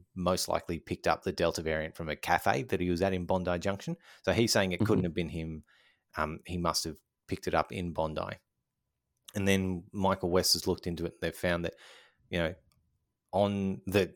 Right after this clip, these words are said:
Speaker 1: it looks, it's potentially there's been some fudging of numbers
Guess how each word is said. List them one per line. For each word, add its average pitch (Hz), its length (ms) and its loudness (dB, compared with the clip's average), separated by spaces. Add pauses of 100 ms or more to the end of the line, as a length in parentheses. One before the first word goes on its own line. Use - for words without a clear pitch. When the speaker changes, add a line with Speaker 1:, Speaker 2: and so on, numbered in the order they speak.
(200)
Speaker 1:
it 95 140 -2
looks, 110 340 4
it's - 360 4 (220)
potentially 104 400 2
there's 85 180 2
been 87 180 -4
some 85 280 -4
fudging 85 420 0
of 78 200 -6
numbers 85 520 -4